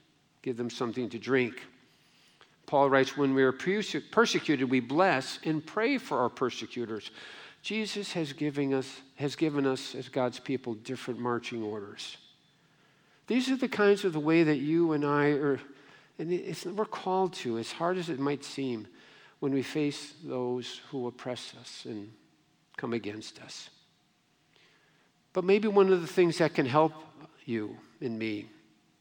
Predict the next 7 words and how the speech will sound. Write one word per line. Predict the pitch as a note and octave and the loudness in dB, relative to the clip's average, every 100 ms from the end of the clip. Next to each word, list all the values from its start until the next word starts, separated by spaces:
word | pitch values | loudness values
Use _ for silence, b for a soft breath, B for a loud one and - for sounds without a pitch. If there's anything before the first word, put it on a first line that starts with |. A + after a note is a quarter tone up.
| _ _ _ _ - b b b b b b _ - | _ _ _ _ -20 b b b b b b _ 2
these | E3+ G#3+ F#3+ | 4 4 2
ways | E3 E3+ D#3+ | 4 6 6
are | D#3 | 4
not | D3 C#3+ | 6 4
merely | D3 D#3 C#3+ | 4 2 2
suggestions | - B2+ B2+ C3+ - - A2 G#2+ | 0 -4 0 0 -2 -8 -8 -8
or | A#2+ A2+ | -8 -8